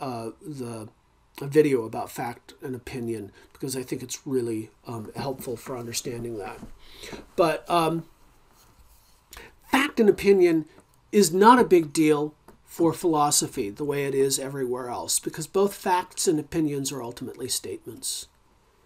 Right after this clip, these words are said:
And so one important distinction we want to make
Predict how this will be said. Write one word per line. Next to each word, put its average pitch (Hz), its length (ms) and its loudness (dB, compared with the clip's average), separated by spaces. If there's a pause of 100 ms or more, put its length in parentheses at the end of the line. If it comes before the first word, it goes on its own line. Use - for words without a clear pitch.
(1300)
And 170 80 -2
so 185 140 6
one 202 160 10
important 202 560 4
distinction 175 640 6
we 151 80 4
want 147 180 2
to 139 60 2
make 147 500 4